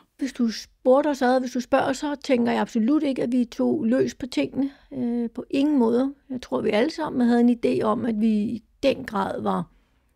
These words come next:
meget godt rustet og tog virkelig hånd om hinanden.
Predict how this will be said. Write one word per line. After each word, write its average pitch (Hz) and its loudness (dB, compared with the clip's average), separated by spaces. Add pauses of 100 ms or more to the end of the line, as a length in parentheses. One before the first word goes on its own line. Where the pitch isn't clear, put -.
(120)
meget 226 2
godt 208 4
rustet 196 0
og 175 -2 (1000)
tog 196 -2
virkelig 247 4
hånd 214 2
om 226 2
hinanden. 208 0